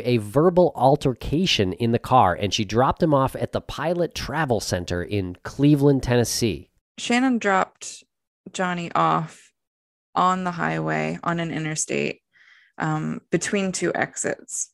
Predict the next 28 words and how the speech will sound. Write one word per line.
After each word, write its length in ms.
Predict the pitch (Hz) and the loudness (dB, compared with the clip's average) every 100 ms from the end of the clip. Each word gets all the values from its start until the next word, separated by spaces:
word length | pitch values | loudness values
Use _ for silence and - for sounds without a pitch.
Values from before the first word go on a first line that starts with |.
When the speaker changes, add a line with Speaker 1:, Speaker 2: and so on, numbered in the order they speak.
| _ | _
Speaker 2:
In 180 | 175 175 | -6 -2
one 180 | 180 180 | 0 2
direction, 680 | 175 165 - - 156 156 156 | 2 2 0 -8 -8 -10 -2
back 280 | 160 156 - | -2 -2 -4
the 100 | 160 | -2
way 140 | 160 156 | 0 2
they 120 | 147 | 2
were 100 | 151 | 0
coming, 380 | - 156 156 151 | -2 -6 -6 -4
it 60 | |
was 200 | 123 147 | -4 -4
about 260 | 147 - - - | -4 -4 -4 -10
two 200 | - 165 | -6 -4
miles 640 | 156 151 139 165 165 - - _ _ - | -2 -2 -4 -6 -8 -12 -16 _ _ -10
from 120 | 165 | -6
the 80 | 151 | 0
last 340 | 143 147 - | 0 0 -4
exit 400 | 151 - - - | -6 -6 -8 -6
and 100 | 156 | -6
about 240 | 151 143 160 | -4 -4 -4
a 100 | 170 | 0
mile 260 | 165 156 | 0 0
and 100 | 147 | -2
a 60 | 151 | -4
half 320 | - - - | -4 -6 -6
to 100 | - | -12
the 100 | - | -8
next 480 | - 85 - - | -6 -6 -6 -14